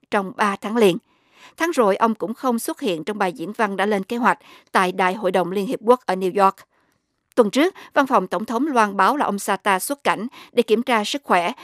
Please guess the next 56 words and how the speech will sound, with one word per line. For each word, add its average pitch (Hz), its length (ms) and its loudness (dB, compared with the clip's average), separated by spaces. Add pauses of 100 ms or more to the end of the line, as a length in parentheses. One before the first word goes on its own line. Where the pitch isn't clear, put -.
(160)
nhưng 269 120 2
không 254 180 -4
cho 226 140 -2
biết 269 200 -6
thêm 214 240 -4
bất 269 220 -4
kỳ 185 180 0
thông 208 220 -6
tin 196 260 -4
nào 175 140 -2
khác. - 340 0 (500)
Ông 254 140 0
Sata 233 360 2
lãnh 196 200 0
đạo 185 160 2
Zambia 196 560 2
từ 180 160 -2
khi 202 220 -2
đắc 185 220 -4
cử - 200 -4
tổng 170 160 -4
thống 208 240 2 (300)
vào 214 100 4
năm 240 160 2
hai 269 160 -4
nghìn 190 200 -4
không 214 200 -6
trăm 208 300 -4
mười 175 140 -2
một, 175 300 2 (340)
chấm 285 180 4
dứt 320 220 -2
hai 262 280 -4
mươi 247 100 2
năm 233 180 0
cai 226 180 -2
trị 175 340 -2
của 196 120 -2
đảng 196 260 0
mang 220 140 -2
tên 190 300 2 (320)
Phong 254 240 2
trào 185 260 2
Dân 202 220 0
chủ 180 220 -4
đa 214 160 0
đảng. 185 280 -2 (380)
Đó 269 120 2
là 233 220 4
lần 180 300 0
tranh 208 180 -4
cử 165 180 -4
thứ 254 180 -8 (100)
tư 202 180 4
của - 180 -2
ông. 185 180 4